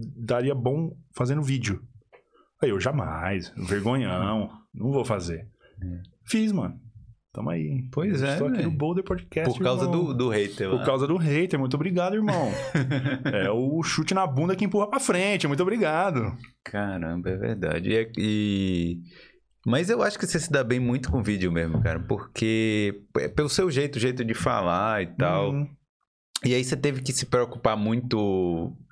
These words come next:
Speaker 2: porque assim, a questão da informação, né? Você tem a responsabilidade e tal.
Speaker 1: Uhum.
Speaker 2: Desde o início você já se preocupou muito com, tipo, falando, "Pô, não posso falar merda, eu tenho uma certa responsabilidade aqui."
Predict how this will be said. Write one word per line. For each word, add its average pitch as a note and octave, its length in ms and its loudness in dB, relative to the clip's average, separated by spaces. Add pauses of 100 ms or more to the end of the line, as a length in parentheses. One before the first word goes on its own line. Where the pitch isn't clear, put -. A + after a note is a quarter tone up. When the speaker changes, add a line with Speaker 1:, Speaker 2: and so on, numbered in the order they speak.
(260)
Speaker 2:
porque - 180 -2
assim, B2 520 -2 (100)
a - 100 -4
questão D#3 300 0
da C#3+ 80 0
informação, C3 600 0
né? F#2+ 280 0 (300)
Você - 220 -2
tem F#2 140 0
a E2+ 40 0
responsabilidade F2 1040 0
e G#2+ 40 0
tal. G2 240 0 (440)
Speaker 1:
Uhum. B2 300 0
Speaker 2:
Desde A3+ 320 2
o - 20 2
início C#3 380 0
você A#2+ 180 2
já A#2 140 2
se A2+ 100 -8
preocupou A2 400 0
muito G#2+ 320 0
com, F#2 460 0
tipo, E2+ 720 0
falando, F2 320 -2
"Pô, E2 160 0
não D#2 100 -4
posso G#2 200 -2
falar C3 200 -2
merda, F2 400 -2
eu F2 140 -2
tenho A2+ 140 0
uma C3 40 0
certa C#3+ 280 -2
responsabilidade D3+ 920 -2
aqui." F2 540 -4